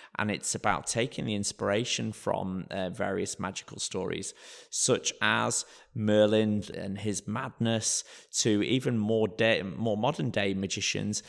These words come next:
um, Tim Berners-Lee, who invented the internet, because there's a certain magic in those sort of things.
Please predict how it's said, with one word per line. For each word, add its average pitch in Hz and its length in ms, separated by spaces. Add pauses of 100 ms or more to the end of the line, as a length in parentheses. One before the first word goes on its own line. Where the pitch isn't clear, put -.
(280)
um, 107 220
Tim 117 360
Berners-Lee, 113 580
who 98 220
invented 101 500
the - 120
internet, - 500 (300)
because 101 300
there's 104 140
a 104 60
certain 101 380
magic 104 440
in 101 100
those 131 240
sort - 220
of - 80
things. - 480